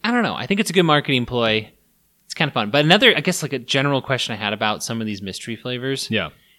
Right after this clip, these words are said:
Speaker 1: Do you think they legitimately had, like, a goal in mind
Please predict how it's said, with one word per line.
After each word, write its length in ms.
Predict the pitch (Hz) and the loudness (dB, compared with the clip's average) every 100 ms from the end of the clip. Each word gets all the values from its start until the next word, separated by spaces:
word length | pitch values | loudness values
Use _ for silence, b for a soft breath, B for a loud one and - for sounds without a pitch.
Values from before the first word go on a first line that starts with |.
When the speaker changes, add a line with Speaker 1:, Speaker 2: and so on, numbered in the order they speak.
| _ 123 | _ -10
Speaker 1:
Do 120 | 131 | -4
you 220 | 156 233 | 0 2
think 560 | 226 - 110 117 151 - _ _ _ | 0 -2 0 0 -2 -12 _ _ _
they 200 | 120 117 | 0 0
legitimately 800 | 110 107 117 113 123 117 123 117 | -2 -2 -2 0 -2 -2 -2 -2
had, 540 | - 113 107 110 120 - _ _ | -2 -2 0 0 -2 -12 _ _
like, 260 | 95 90 - _ | -12 -12 -16 _
a 60 | 117 | -6
goal 360 | 120 117 113 | -2 -2 -2
in 120 | 101 | -4
mind 460 | 95 87 95 113 | -4 -4 -2 -6